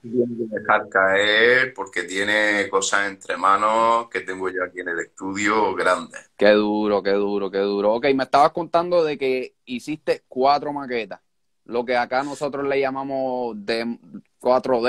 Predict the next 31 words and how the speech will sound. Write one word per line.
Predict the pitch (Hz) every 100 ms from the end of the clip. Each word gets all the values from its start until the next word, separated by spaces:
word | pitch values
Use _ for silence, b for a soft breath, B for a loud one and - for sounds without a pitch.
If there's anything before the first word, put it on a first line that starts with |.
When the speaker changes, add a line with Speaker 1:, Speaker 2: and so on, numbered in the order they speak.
| 139 139
Speaker 1:
Sí, | 127
Speaker 2:
demos. | 127
Speaker 1:
cuatro | 120 170 180
maquetas | 165 156 190 190 190 190 190 147
y |
luego | 127 135 127
un |
montón | 113 87 - 120
de | 113
mixtapes, | 110 104 - 127 120 123
pero | 107 90
lo | 87 85
que | 110
es |
maquetas | 113 104 95 113 110 - 104 98 90
de | 92 90
producción, | 90 87 82 82 - 95 101 98 98 95 92 95 95 92
que | 92 -
todo | 90 92 90
fuera | 95 92 90
producido, | 87 87 82 80 104 98 92
de | 80
venderlas | 82 78 92 95 92 85 85
de |
mano | 85 90 85
en | 82
mano, | 85 95 95 92 92
por | -
Speaker 2:
Ok. | 120 101 113 151
Speaker 1:
como | 165 85
tal. | -